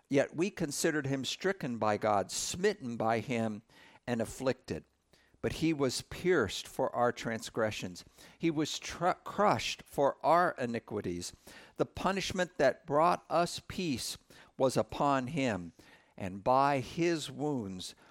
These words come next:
we are healed. We all, like sheep, have gone astray. Each of us have turned to his own way, and the Lord laid on him," on Jesus,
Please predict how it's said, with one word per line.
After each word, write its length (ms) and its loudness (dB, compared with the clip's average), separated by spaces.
we 300 0
are 220 4
healed. 480 0
We 240 2
all, 440 6
like 280 0
sheep, 420 -2
have 260 -4
gone 320 4
astray. 600 0
Each 520 -4
of 160 2
us 300 2
have 240 -2
turned 380 0
to 80 -2
his 280 0
own 240 2
way, 360 4
and 200 -2
the 120 0
Lord 460 4
laid 420 0
on 400 0
him," 560 -4
on 220 -8
Jesus, 680 -4